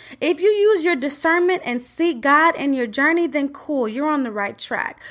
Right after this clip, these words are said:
We have to do our part as visionaries. What are you doing in your process and in your planning to seek God in his glory? As you know, I can tell you from experience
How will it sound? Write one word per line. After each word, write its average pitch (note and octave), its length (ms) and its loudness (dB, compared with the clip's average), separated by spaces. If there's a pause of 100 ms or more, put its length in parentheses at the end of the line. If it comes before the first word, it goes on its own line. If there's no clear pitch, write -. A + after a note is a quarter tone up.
(200)
We F#4+ 140 0
have B4+ 240 4
to F#4+ 80 -2
do D4 240 -2
our C4 180 4
part D#4 340 2
as A3 220 -2
visionaries. F#3 1120 -2 (340)
What D#4+ 240 0
are B4 160 6
you G#4+ 140 6
doing F#4 320 2
in D#4 140 0
your C4 100 2
process C#4 680 2
and B3+ 100 -2
in D4 140 2
your A#3+ 100 0
planning D4+ 600 0
to A3 100 -6
seek D4+ 340 -4
God C#4 300 4
in A#3+ 100 -2
his G3+ 220 -6
glory? A#3 680 0 (1200)
As D4+ 280 0
you G4+ 180 0
know, A3+ 400 -2 (720)
I D#4+ 140 4
can D#4 160 -2
tell C#4+ 160 0
you C4+ 140 -2
from G#3 260 -4
experience - 920 -6